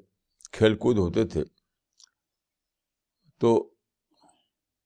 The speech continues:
جو ہے سوق اوقات اور دوسرے قسم کے، تو اسواق میں جاتے تھے آپ، اور وہاں پہ جا کر آپ لوگوں کو قرآن سناتے تھے، کیونکہ اس وقت پرنٹڈ فارم میں قرآن موجود نہیں تھا،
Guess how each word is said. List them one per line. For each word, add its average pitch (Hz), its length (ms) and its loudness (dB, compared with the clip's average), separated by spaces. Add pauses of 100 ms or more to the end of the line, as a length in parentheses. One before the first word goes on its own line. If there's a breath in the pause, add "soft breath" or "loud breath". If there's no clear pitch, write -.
(640)
جو 95 200 0
ہے 107 60 4
سوق 113 340 -2
اوقات 95 640 4
اور 90 160 0 (260)
دوسرے 98 360 -4
قسم 98 320 -4
کے، 85 80 -2 (1300)
تو - 320 0 (220)
اسواق 113 540 4
میں 127 100 0
جاتے 104 300 4
تھے 104 180 0
آپ، 95 140 6
اور - 300 -6
وہاں 104 180 4
پہ 113 140 -10
جا 95 160 6
کر 98 120 0
آپ 92 240 4
لوگوں 87 220 -2
کو 117 260 -4
قرآن 110 340 6 (480)
سناتے 90 320 0
تھے، - 180 -20 (760)
کیونکہ 104 220 -2
اس 113 160 0
وقت 127 240 -2
پرنٹڈ 117 420 6
فارم 113 300 6
میں 117 100 0
قرآن 104 260 4
موجود 117 280 0
نہیں 135 180 -2
تھا، - 180 0